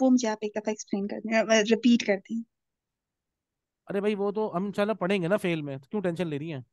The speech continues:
Speaker 2: मैंने कहा था कौला के बाद जब लाम से ली या लाम
Speaker 1: ओ-,
Speaker 2: जबर ला आए,
Speaker 1: ओके, सही।
Speaker 2: तो उसका तर्जुमा हम से से करते हैं,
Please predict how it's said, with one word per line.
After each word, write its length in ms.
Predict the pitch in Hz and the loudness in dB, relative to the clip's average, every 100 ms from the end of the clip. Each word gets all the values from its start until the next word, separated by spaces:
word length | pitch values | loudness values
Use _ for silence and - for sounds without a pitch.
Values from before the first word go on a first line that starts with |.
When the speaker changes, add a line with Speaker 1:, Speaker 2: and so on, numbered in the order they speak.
| _ _ _ _ _ _ _ | _ _ _ _ _ _ _
Speaker 2:
मैंने 120 | 180 190 | -4 0
कहा 120 | 190 | 2
था 100 | 214 - | 2 2
कौला 280 | 175 180 | 4 4
के 120 | 196 202 | 2 0
बाद 260 | 175 190 | 0 0
जब 160 | 180 180 | -2 -2
लाम 260 | 160 165 175 | 2 0 0
से 120 | 190 | -4
ली 220 | 175 190 | -2 0
या 60 | 185 | 0
लाम 220 | 160 - | 2 0
Speaker 1:
ओ-, 40 | |
Speaker 2:
जबर 160 | 175 175 | -2 -2
ला 160 | 160 165 151 | 2 2 2
आए, 160 | 156 269 | 4 4
Speaker 1:
ओके, 220 | 262 277 | 4 0
सही। 240 | 277 247 | 2 -2
Speaker 2:
तो 60 | 254 | -2
उसका 260 | 190 - 208 | -4 -2 0
तर्जुमा 360 | 185 180 202 | 0 -2 -2
हम 100 | 214 | -2
से 340 | 214 - 196 196 | -4 0 4 4
से 120 | 196 | 2
करते 280 | 147 120 127 | -4 -8 -12
हैं, 160 | 123 | -14